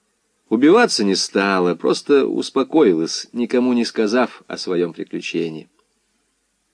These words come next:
Девчонки в институте на эту тему вообще рядили по-разному,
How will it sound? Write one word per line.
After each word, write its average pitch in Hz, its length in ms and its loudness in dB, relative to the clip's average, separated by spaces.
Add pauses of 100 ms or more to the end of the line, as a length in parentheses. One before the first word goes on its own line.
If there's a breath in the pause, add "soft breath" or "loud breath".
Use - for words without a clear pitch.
(280)
Девчонки 240 560 4
в 220 100 2
институте 208 640 0
на 107 60 2
эту 104 240 2
тему 104 280 2
вообще 104 520 2
рядили 175 480 2
по-разному, 87 800 -2